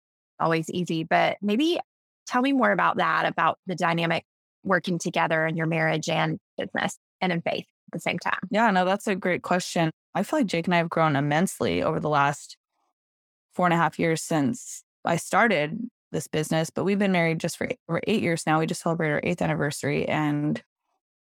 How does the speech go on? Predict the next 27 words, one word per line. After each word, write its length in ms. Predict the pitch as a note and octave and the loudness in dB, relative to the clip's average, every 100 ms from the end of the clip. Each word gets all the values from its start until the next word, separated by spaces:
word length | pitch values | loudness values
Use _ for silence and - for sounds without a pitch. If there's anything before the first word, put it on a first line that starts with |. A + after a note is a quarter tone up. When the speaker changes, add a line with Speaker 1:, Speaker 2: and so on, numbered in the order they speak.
| _ - | _ -2
Speaker 2:
I 60 | F#3+ | 2
remember 300 | G3+ F#3+ F3+ | 2 2 0
in 60 | |
the 80 | F3 | -2
beginning, 540 | E3+ F#3 F#3+ E3 D#3+ - | -2 0 2 2 0 -2
I 560 | E3 E3 D#3+ D#3 D#3+ D#3+ _ _ _ - | 0 2 2 0 -2 -4 _ _ _ -4
didn't 260 | B3+ C4 | 0 2
have 240 | A#3 A3+ F#3+ | 2 2 2
any 480 | F#3 F3 E3 E3 - _ _ | 0 0 -2 -2 -6 _ _
boundaries 460 | E3+ E3+ E3+ E3+ E3 | 0 2 4 2 0
or 60 | D3+ | -2
time 280 | - E3 | 2 2
blocking 340 | E3 D#3 - E3+ | 4 2 0 -2
set 180 | - D#3+ | 0 0
up 140 | D#3 F3 | 0 -4
in 260 | E3+ E3 | -4 -2
regards 280 | D#3+ D#3 D#3 | 0 -2 -2
to 60 | - | -2
the 60 | D#3+ | -2
business. 460 | D#3+ E3+ D#3+ D#3 | -2 0 0 0
And 120 | - D3+ | -2 0
I 280 | E3+ E3+ - _ _ _ _ _ | 0 -2 -8 _ _ _ _ _
knew 640 | F#3 G#3+ G#3+ F#3 F3 E3+ F3+ - _ _ | 0 2 2 0 0 -2 -4 -10 _ _
that 440 | F3 D#3+ C#3 B2+ - _ _ _ | 2 2 2 0 -4 _ _ _
I 120 | F3+ | 0
needed 420 | F#3 F3+ F3 E3 E3 - | 2 2 0 -2 -6 -4
to 560 | F3 E3 D#3+ D#3+ D#3+ | 0 2 2 0 -2